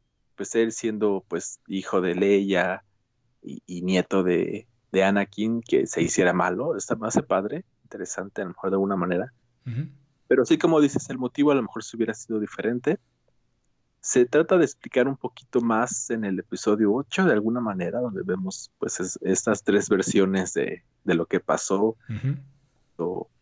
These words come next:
Speaker 1: decide irse y, y, y Luke, pues, fracasa como maestro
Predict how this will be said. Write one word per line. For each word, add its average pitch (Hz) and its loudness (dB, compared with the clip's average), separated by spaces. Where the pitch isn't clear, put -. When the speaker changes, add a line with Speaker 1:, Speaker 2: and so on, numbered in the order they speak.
Speaker 1:
decide 92 2
irse 90 2
y, 82 -6
y, - -14
y 90 -2
Luke, - 0
pues, - 0
fracasa 92 -2
como 92 -2
maestro 101 -2